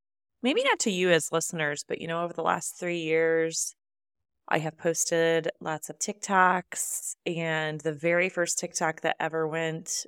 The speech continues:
viral was around A A. And it was really early on in my journey, and I was reading a lot of Quit Lit and kind of just educating myself <laughs> about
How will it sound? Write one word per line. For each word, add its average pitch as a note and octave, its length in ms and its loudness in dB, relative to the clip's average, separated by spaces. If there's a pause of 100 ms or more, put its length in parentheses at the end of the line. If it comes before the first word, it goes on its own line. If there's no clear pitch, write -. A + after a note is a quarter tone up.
(140)
viral D#3 920 2 (680)
was D#3+ 640 4
around E3 480 -2
A F#3 220 2
A. G3+ 400 -2 (100)
And F#3 140 0
it F#3+ 100 -2
was F3 320 0
really F#3 440 -4
early G3 300 2
on F3+ 220 -2
in F3 140 -4
my F3+ 500 -2
journey, F#3 680 -2
and D#3 680 -2 (680)
I D#3 100 4
was D#3 180 0
reading F#3+ 920 -2
a - 80 2
lot D#3+ 200 2
of D#3 140 -2
Quit - 300 -2
Lit G3+ 580 4 (100)
and E3 440 -4
kind - 180 -8
of B4 60 -8
just - 200 -2
educating F3 540 2
myself E3 500 -4
<laughs> - 0 -
about D#3+ 800 2